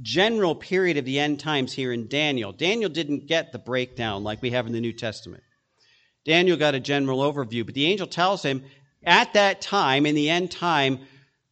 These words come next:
the Jews will be awoken.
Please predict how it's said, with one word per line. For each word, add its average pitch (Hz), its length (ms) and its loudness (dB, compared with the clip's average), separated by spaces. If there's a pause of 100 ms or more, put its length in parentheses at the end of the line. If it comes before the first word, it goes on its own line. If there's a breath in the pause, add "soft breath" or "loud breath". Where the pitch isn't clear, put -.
(320)
the 139 100 0
Jews 143 720 2 (400)
will 139 180 0
be 139 140 0
awoken. 135 500 0